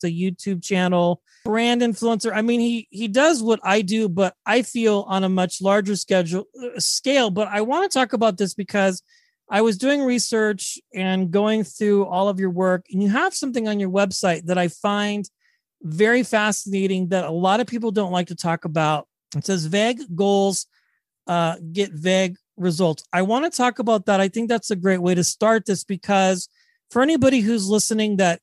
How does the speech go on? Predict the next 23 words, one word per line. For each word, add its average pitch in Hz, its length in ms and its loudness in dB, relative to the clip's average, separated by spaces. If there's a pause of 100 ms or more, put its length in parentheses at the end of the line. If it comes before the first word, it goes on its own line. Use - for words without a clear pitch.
is 170 160 -4
a 180 60 0
content 190 580 -2
creator 190 560 0
or 160 220 -2
a 156 40 -4
podcaster 170 680 -2
or 156 120 -6
whatever, 175 480 0 (600)
you 240 120 0
have 339 100 2
to 294 100 2
have 196 300 2
clear 214 200 2
goals 175 440 0
about 156 240 -4
what 160 180 -2
you 160 60 -8
do 165 120 0
because 170 380 -4
you 254 100 2
didn't 233 320 0
get 220 220 0